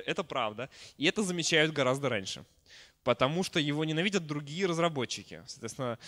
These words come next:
один разработчик пишет билд-скрипт, другие разработчики начинают им пользоваться и начинают его сразу ненавидеть.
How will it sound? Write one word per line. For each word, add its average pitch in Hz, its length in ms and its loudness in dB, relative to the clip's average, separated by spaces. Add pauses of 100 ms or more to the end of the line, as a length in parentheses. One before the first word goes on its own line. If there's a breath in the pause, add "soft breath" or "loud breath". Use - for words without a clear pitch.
(220 loud breath)
один 180 260 2
разработчик 156 520 4
пишет 165 300 0
билд-скрипт, 147 520 0
другие 175 300 -2
разработчики 156 500 4
начинают 143 440 0
им 131 80 -4
пользоваться 196 500 0
и - 20 -2
начинают 160 380 4
его 151 120 6
сразу 151 320 6
ненавидеть. 127 600 2